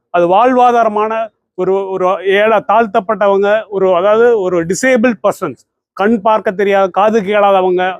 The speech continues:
நடக்க முடியாதவங்களுக்கு அவங்க வாழ்வாதாரத்துக்கு தேவையான ஒரு சின்ன பெட்டி கிடைக்க ஒரு கூட்ஸோ,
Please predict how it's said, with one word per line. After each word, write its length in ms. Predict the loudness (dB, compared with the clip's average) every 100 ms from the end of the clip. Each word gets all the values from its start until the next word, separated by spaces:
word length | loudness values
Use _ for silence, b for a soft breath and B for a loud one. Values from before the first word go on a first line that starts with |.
| -4
நடக்க 320 | -4 -2 -2
முடியாதவங்களுக்கு 840 | -2 0 2 2 2 -2 -4 -8 -10 _ -2
அவங்க 220 | 2 4
வாழ்வாதாரத்துக்கு 680 | 4 4 4 2 2 -2 -2
தேவையான 500 | 0 2 2 0 0
ஒரு 160 | -2 -4
சின்ன 240 | -6 -4
பெட்டி 260 | -2 -4 -2
கிடைக்க 300 | -4 -2 -2
ஒரு 280 | 0 0 0
கூட்ஸோ, 480 | 0 0 0 0 0